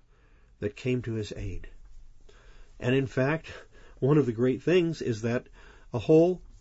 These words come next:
epistle now is in the inspired scriptures as he speaks to them and writes to them and so forth and so on.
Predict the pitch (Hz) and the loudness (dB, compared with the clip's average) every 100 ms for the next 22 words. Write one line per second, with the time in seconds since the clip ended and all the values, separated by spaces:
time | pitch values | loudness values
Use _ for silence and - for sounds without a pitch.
0 | - 127 - 220 220 - - - - - | -6 -6 4 4 4 -2 -10 -20 -20 -20
1 | - - - - - - 127 123 131 131 | -20 -20 -20 -20 -14 0 4 4 2 -4
2 | - _ - - 123 113 139 123 110 - | -20 _ -20 -2 -2 2 0 0 -4 -6
3 | - 147 147 - 139 139 - - - _ | -4 0 -2 0 -2 -2 -10 -14 -18 _
4 | _ _ _ _ _ 117 110 - 117 120 | _ _ _ _ _ -6 -4 -4 -6 -6
5 | - - _ _ _ _ - - - - | -12 -20 _ _ _ _ -20 -20 -20 0
6 | 165 160 - 104 98 95 98 101 113 127 | 0 0 -6 -6 -6 -8 -8 -4 -2 -2
7 | - - - - 117 95 92 90 101 92 | -6 -18 -8 -2 -2 -2 -8 -8 -8 -10
8 | 92 87 90 - 92 90 | -10 -12 -12 -12 -12 -14